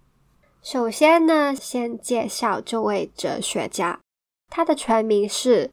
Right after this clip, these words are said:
Arthur Schopenhauer，一七八八年出生在波兰的但泽，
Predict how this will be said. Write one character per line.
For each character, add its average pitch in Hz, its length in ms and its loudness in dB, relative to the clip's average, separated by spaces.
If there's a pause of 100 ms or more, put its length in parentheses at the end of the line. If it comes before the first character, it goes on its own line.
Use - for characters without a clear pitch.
Arthur 247 400 0
Schopenhauer， 214 840 0 (360)
一 247 140 0
七 254 240 0
八 262 200 2
八 254 200 4
年 185 240 2
出 214 200 0
生 214 240 0
在 196 540 0
波 254 160 8
兰 208 240 4
的 190 100 -4
但 220 280 2
泽， - 340 -8